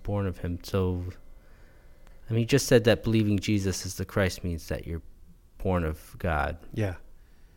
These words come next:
Speaker 1: But I
Speaker 2: And
Speaker 1: don't, I don't think we should stop with the people who
Speaker 2: Yeah.
Speaker 1: do believe.
Speaker 2: Absolutely. Like, like, <laughs> if you love everyone,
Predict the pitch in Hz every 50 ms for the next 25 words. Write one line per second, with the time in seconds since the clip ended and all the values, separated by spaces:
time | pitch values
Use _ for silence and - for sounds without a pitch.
0 | - - - - - - - - - - - - - - - - - - - -
1 | - - - - - 135 135 - 127 143 143 - - 127 139 156 - - 139 120
2 | 120 110 - 113 98 - - - - - 117 110 113 - - - - - - -
3 | - - 104 101 92 - - - - - 110 101 - - 98 90 - 104 98 92
4 | 90 87 87 - - - - - - - 214 254 262 165 101 117 131 139 120 98
5 | 85 85 82 80 90 92 - - - - 165 175 165 - - 185 180 180 190 -
6 | 147 120 113 117 120 123 127 135 - 135 120 117 - - - - 117 104 - 120
7 | 110 - - - - - - - - 143 - - 151 143 135 143 156 165 139 123
8 | 127 131 131 156 156 156 165 170 175 185 190 190 180 180